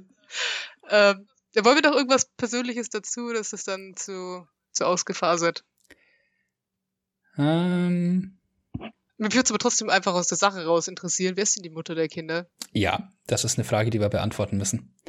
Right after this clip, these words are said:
Speaker 2: Und warum ist sie nicht mehr da?
Speaker 1: Ich glaub, die war überhaupt nie vorgesehen. Die Frage ist trotzdem, woher kommen die Kinder?
Speaker 2: Ja.
Speaker 1: Haben wir die, haben wir die adoptiert oder hat einer von beiden die mitgebracht oder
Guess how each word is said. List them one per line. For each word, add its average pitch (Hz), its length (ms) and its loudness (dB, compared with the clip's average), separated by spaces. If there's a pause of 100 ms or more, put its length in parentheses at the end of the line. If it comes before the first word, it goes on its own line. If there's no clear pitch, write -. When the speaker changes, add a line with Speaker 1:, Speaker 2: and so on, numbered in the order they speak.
(260)
Speaker 2:
Und 117 200 -2
warum 107 400 2
ist - 240 0
sie 120 80 2
nicht 107 200 0
mehr 110 120 2
da? 101 380 0 (1080)
Speaker 1:
Ich 170 160 0
glaub, 160 160 0
die 165 100 -6
war 160 120 4
überhaupt 156 260 0
nie 160 120 -6
vorgesehen. 151 800 0
Die 156 80 -8
Frage 156 280 0
ist 156 120 0
trotzdem, 165 240 -6
woher 156 160 0
kommen 156 200 -6
die - 80 -14
Kinder? 165 300 -6 (300)
Speaker 2:
Ja. 110 220 2 (1800)
Speaker 1:
Haben 180 220 2
wir 190 80 0
die, 185 200 4
haben 180 100 2
wir 185 80 0
die 170 80 4
adoptiert 285 760 4
oder 190 240 2
hat 180 300 -4
einer 190 240 2
von 175 140 -20
beiden 180 240 4
die 170 100 -12
mitgebracht 269 920 4
oder 180 440 -2